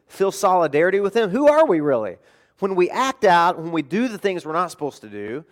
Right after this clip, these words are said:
or we abstain from the things we're supposed to do, who is that? Paul s-, says something very amazing here. He says, "It's not really me that's doing these evil things."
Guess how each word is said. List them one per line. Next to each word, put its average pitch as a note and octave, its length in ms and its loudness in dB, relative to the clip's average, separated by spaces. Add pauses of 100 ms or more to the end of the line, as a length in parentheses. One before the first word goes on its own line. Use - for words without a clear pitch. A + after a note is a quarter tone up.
(440)
or C3+ 80 -8
we E3 160 0
abstain G#3 500 2
from D#3+ 140 -10
the D3+ 80 -4
things E3 280 -6
we're D3 120 -8
supposed - 440 -2
to E3+ 60 -8
do, C3+ 320 -4 (280)
who C4 240 0
is C4+ 220 -2
that? G2+ 440 -4
Paul G#3 180 -2
s-, A3+ 240 -6
says - 480 -4
something F3+ 360 -4
very F#3+ 260 2
amazing E3+ 460 -2
here. F#2 280 -14 (380)
He F3 120 0
says, E3 260 0
"It's D#3+ 180 -4
not G#3+ 200 -2
really G#3 220 4
me G3+ 220 2
that's D#3 200 0
doing F3 260 -4
these D3 180 -6
evil C#3+ 180 -6
things." B2+ 520 -12